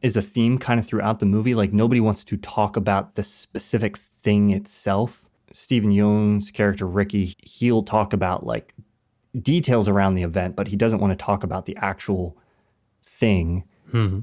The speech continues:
Speaker 1: The father dies at the beginning, and then they, like, almost never talk about it.
Speaker 2: Yeah.
Speaker 1: There's this, like, sense of, like,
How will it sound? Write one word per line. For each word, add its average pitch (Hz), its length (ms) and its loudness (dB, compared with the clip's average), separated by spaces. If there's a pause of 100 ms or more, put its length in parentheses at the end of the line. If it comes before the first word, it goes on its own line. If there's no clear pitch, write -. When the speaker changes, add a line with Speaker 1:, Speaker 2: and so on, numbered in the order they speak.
Speaker 1:
The 104 100 0
father 117 320 4
dies 104 260 4
at 98 40 -4
the 90 80 -6
beginning, 107 400 2
and 101 80 4
then 98 100 4
they, 92 140 0
like, 90 180 -4 (380)
almost 107 340 0
never 101 240 2
talk 98 300 0
about 104 280 2
it. 107 200 -4 (640)
Speaker 2:
Yeah. 98 220 -2 (120)
Speaker 1:
There's 101 320 2
this, 107 240 -2
like, 92 300 -2
sense 131 400 0
of, 104 160 0
like, 92 380 -2